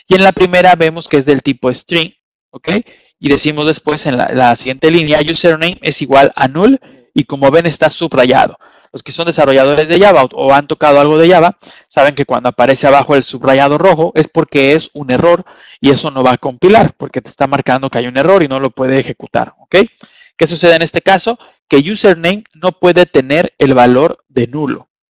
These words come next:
¿ok? ¿Por qué no puede? La pregunta más importante, porque Kotlin no lo permite.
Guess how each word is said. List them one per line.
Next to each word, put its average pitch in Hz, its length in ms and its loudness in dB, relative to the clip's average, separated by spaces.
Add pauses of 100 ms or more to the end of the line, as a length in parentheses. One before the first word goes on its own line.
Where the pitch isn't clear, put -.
(240)
¿ok? - 200 -8 (640)
¿Por 147 240 2
qué 202 160 2
no 208 120 2
puede? 220 320 6
La 135 100 6
pregunta 135 420 -4
más 139 200 -4
importante, 156 520 -2
porque 139 340 -2
Kotlin 170 500 -2
no 143 100 -4
lo 151 100 -2
permite. 127 540 -10